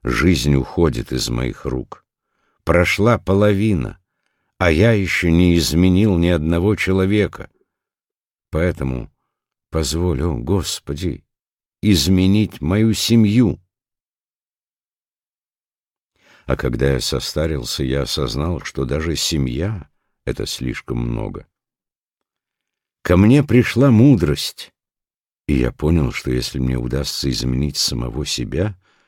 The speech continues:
этого будет достаточно, более чем достаточно. И я начал молиться так: «Господи, я всё понял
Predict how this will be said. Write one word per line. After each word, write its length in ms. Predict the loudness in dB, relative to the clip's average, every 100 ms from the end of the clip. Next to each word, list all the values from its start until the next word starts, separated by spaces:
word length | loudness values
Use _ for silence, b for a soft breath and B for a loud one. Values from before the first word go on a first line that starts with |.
| _ _ 0
этого 380 | 2 4 2 0
будет 340 | -2 -2 -4 -4
достаточно, 880 | -6 -6 -10 -10 -10 -10 -10 -6 -2
более 560 | 2 4 4 2 -4
чем 300 | -10 -8 -8
достаточно. 840 | -8 -12 -10 -8 -8 -10 -12 -12
И 200 | -6 0
я 160 | 2 2
начал 340 | 0 -4 -6
молиться 520 | -4 -4 -6 -6 -8 -6
так: 400 | -8 -8 -10 -20 _ _ _ _ _ -16
«Господи, 760 | -8 -6 -6 -8 -12 -18 -20 _ _ _ _ _ -6
я 160 | -6
всё 280 | -4 -2 -2
понял 460 | -2 -4 -4 -8